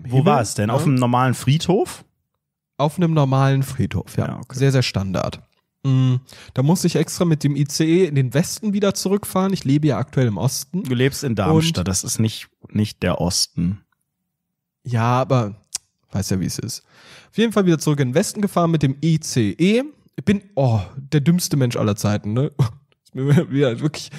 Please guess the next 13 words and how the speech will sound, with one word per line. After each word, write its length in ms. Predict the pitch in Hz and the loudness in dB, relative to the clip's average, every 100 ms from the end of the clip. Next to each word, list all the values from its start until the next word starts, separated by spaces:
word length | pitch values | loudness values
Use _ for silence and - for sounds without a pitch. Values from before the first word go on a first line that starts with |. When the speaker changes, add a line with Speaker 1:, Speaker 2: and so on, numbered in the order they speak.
| - | -18
Speaker 2:
eine 80 | - | -12
Glanzleistung 680 | 120 165 196 - 98 104 110 | -2 0 0 -2 -4 -4 -4
passiert, 460 | 104 104 - 95 90 | -2 -2 -2 -2 0
ne? 200 | 135 180 - - - - _ | 0 0 -4 -20 -20 -20 _
Ich 80 | - | -4
fahr 120 | 196 | 0
ja, 140 | 208 175 - - _ _ _ _ _ - | 0 -2 -8 -20 _ _ _ _ _ -12
ich 100 | 165 | -4
fahr 120 | 240 233 | 0 2
ja 60 | |
recht 280 | 151 156 - | 4 0 2
regelmäßig 600 | 151 143 120 107 - - | 2 4 2 0 -2 -4
rüber 440 | 127 120 107 98 | 0 2 0 -2